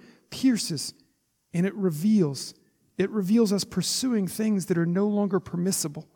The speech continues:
It re-, reveals us not trusting that God will actually show up. When you hear the promise of rest, do you grumble because of the length of the journey?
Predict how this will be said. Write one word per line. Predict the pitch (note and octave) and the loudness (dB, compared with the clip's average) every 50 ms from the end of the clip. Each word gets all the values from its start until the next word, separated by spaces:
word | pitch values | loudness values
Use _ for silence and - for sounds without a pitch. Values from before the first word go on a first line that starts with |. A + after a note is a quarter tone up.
| _ _ _ _ _ _ _ _ _ _ _ _ _ _ _ _ _ _ _ | _ _ _ _ _ _ _ _ _ _ _ _ _ _ _ _ _ _ _
It | A3 E3+ | -8 -2
re-, | D#3+ E3 D#3 D3+ A#3 D#4+ E4 | 0 0 0 0 -4 -8 -8
reveals | A3+ F3 F3+ F#3 F3+ F3 D3+ G3+ G#3+ A3 G#3+ F#3 - | -8 -6 0 2 2 4 4 2 2 2 2 0 0
us | - - F3+ E3 - - | -2 -2 -2 -2 -2 -4
not | G3 G3+ - - - | -4 -4 -4 -6 -8
trusting | - - - - A#3 G3 F3+ - - - D#3 C#3+ C#3 - _ _ _ _ _ _ _ - | -10 -12 -10 -10 -8 -6 -6 -6 -4 -4 -6 -6 -8 -10 _ _ _ _ _ _ _ -4
that | F#3 - F#3+ | -4 -4 -2
God | E3+ F3+ D#3+ D#3+ E3 D#3 | -4 -4 -4 -4 -6 -8
will | E3 - - - | -8 -10 -10 -12
actually | - F3+ E3+ - - - - D#3+ D3+ | -12 -12 -12 -12 -14 -14 -12 -10 -10
show | C3+ - - - D#3+ C#3+ D#3 | -12 -12 -10 -10 -8 -8 -6
up. | D3 C#3+ - - - _ _ _ _ _ _ _ _ _ _ _ _ _ _ _ _ _ _ _ _ _ _ | -8 -10 -12 -16 -20 _ _ _ _ _ _ _ _ _ _ _ _ _ _ _ _ _ _ _ _ _ _
When | E3+ F3+ F#3+ | 2 2 4
you | F#3+ | 4
hear | F3+ D3+ F#3 A3+ B3 B3 | 2 2 2 2 2 4
the | F#3+ G3+ | 2 0
promise | - - - A3 A3 G#3+ G#3 F3+ - | -2 -2 -4 -2 -2 0 -2 -2 -4
of | F#3 D#3 C#3+ | -6 -6 -2
rest, | E3 G3 G3 E3+ C3 - - - - - - _ _ _ _ _ _ _ _ _ _ _ _ _ _ _ _ _ _ _ _ _ _ _ _ _ _ _ _ _ _ _ _ | -2 -2 -2 -2 -4 -6 -6 -6 -8 -14 -20 _ _ _ _ _ _ _ _ _ _ _ _ _ _ _ _ _ _ _ _ _ _ _ _ _ _ _ _ _ _ _ _
do | - - | -4 -2
you | E3 D#3+ | -2 -2
grumble | D3 C#3+ D#3 D3+ E3+ D#3+ C#3+ A3+ - C3+ A#2+ - - - - _ _ _ _ _ _ _ _ _ _ _ _ _ - | -2 -2 0 0 2 4 4 4 2 0 -6 -12 -16 -20 -20 _ _ _ _ _ _ _ _ _ _ _ _ _ -8
because | F#3 - - D#3+ - | -6 -2 -2 0 0
of | E3 D3 | 0 0
the | D#3 D3 | 0 0
length | D3 E3 F#3 F3 C#3+ - - - | 2 2 2 2 0 -2 -6 -10
of | D3+ C3 - | -10 -6 -4
the | D#3+ C#3+ | -4 -4
journey? | C3 - D#3 D3 C#3+ C#3 C3 B2 - - | -2 -4 -4 -2 -4 -4 -6 -10 -14 -18